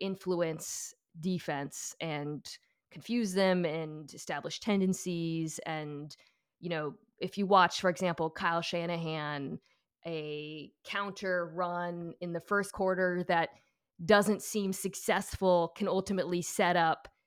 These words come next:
a play action pass, a touchdown in the third quarter. So it, it,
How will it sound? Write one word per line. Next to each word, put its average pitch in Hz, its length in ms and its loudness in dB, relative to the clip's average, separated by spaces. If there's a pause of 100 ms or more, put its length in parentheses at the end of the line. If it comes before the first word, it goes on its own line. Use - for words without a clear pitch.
(240)
a 165 760 2 (300)
play 190 220 2
action 175 480 -4 (180)
pass, 165 500 0
a 165 80 -2
touchdown 165 800 0
in 170 120 -4
the 170 60 -2
third 170 300 -2
quarter. 156 440 -6
So 170 380 2 (920)
it, 196 260 2
it, 196 200 2